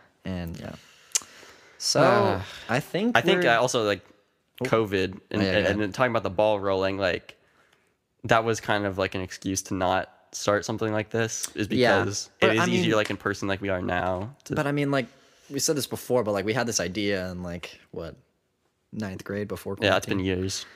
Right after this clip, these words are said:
Speaker 1: Yeah, so
Speaker 2: It's been a couple years.
Speaker 1: Yeah, and also, I guess if we wanted to do, like, an in-person podcast like we're doing right now,
Speaker 2: It was
Speaker 1: um,
Speaker 2: just
Speaker 1: it was just
Speaker 2: impossible.
Speaker 1: impossible because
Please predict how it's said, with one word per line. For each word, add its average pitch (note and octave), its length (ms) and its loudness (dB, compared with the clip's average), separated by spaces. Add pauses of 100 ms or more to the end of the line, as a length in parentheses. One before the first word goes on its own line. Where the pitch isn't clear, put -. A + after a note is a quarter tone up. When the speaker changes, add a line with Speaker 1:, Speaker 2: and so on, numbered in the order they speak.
(140)
Speaker 1:
Yeah, G2 280 -8 (100)
so - 160 -12
Speaker 2:
It's A#2 100 -12
been F#2+ 120 -6
a - 60 -4
couple G2 240 -4
years. G2+ 380 -4 (1400)
Speaker 1:
Yeah, B2+ 460 2 (160)
and C#3 180 2
also, C#3 340 4
I C3 120 4
guess C3 180 2
if B2+ 140 -2
we B2 60 0
wanted A#2 260 0
to G#2 60 -4
do, G#2 100 0
like, G#2 160 -2
an G#2 60 -4
in-person F#2+ 440 -4
podcast F#2+ 440 -4
like G#2+ 100 -12
we're G2 80 -8
doing F#2+ 180 -6
right F2+ 200 -6
now, F#2 400 -4 (280)
Speaker 2:
It A2 60 6
was G#2 140 0
Speaker 1:
um, G2+ 40 0
Speaker 2:
just F#2+ 80 -4
Speaker 1:
it F2+ 300 -2
was G2 100 0
just G2+ 140 0
Speaker 2:
impossible. G2 500 -2
Speaker 1:
impossible F2+ 40 -6
because F#2 440 -4